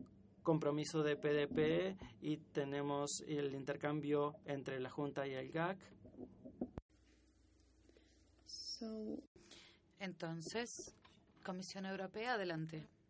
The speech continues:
Speaker 3: Gracias, señora Presidente. Para que quede claro totalmente lo que esperamos hacer, y me disculpo que aparentemente no estamos listos para esto, pero como dice Manal, recibimos esto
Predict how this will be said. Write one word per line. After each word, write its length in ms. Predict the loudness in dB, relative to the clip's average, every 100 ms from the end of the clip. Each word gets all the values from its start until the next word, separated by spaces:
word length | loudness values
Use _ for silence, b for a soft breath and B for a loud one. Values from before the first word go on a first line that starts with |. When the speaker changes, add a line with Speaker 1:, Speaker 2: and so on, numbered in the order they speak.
| _ _ -20 -20 -20 -20 _ -20 -20 _ _ -20 B B B B
Speaker 3:
Gracias, 300 | -8 -4 -4
señora 400 | -4 -2 0 0
Presidente. 840 | -2 -4 -4 -4 -6 -8 -8 -4 -4
Para 220 | -4 -6
que 140 | -6
quede 220 | -4 -4 -2
claro 440 | 0 2 0 -2
totalmente 640 | -6 -4 0 2 2 0
lo 120 | 0 0
que 80 |
esperamos 500 | -2 0 2 2 0
hacer, 440 | -2 -2 2 2 2 B B B -2
y 260 | 2 2
me 120 | 2 0
disculpo 600 | -2 -2 2 2 4 2
que 100 | 2
aparentemente 800 | 2 0 0 0 0 0 0 2
no 100 | 2
estamos 400 | 2 2 2 2
listos 320 | 0 0 -4
para 240 | 2 2
esto, 460 | 2 -2 -4 -4 -4 B B B B 0
pero 160 | 2
como 240 | 2 2 2
dice 320 | 2 0 0
Manal, 420 | 2 4 2 2
recibimos 640 | 0 2 2 2 2 0
esto 600 | 0 0 -2 -2 0 -2